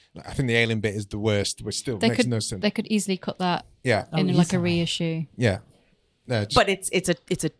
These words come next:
Speaker 4: twenty-second sequence. Some people like it. I don't know.
Speaker 3: Twenty seconds can make and break a film,
Speaker 4: I
Speaker 3: Liz.
Speaker 4: don't
Speaker 1: Definitely.
Speaker 4: mind it.
Speaker 1: <laughs> Um,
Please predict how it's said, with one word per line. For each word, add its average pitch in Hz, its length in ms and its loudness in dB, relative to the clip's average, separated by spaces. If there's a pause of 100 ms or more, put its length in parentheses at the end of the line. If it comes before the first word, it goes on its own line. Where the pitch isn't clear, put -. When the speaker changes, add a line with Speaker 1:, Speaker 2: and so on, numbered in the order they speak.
(140)
Speaker 4:
twenty-second 110 720 -4
sequence. - 880 -6 (480)
Some 135 220 -2
people 113 260 -2
like 110 260 -6
it. 120 160 -4 (160)
I 120 80 -2
don't 117 100 -4
know. - 40 -8
Speaker 3:
Twenty 160 280 4
seconds 143 420 0
can 127 180 -4
make 123 280 -2
and 120 120 -2
break 123 260 -4
a 117 60 -4
film, - 300 -2
Speaker 4:
I 143 80 2
Speaker 3:
Liz. 104 160 2
Speaker 4:
don't 90 80 4 (100)
Speaker 1:
Definitely. 165 160 4
Speaker 4:
mind 165 320 0
it. 143 460 -6 (2250)
Speaker 1:
<laughs> - 0 -
Um, 113 600 4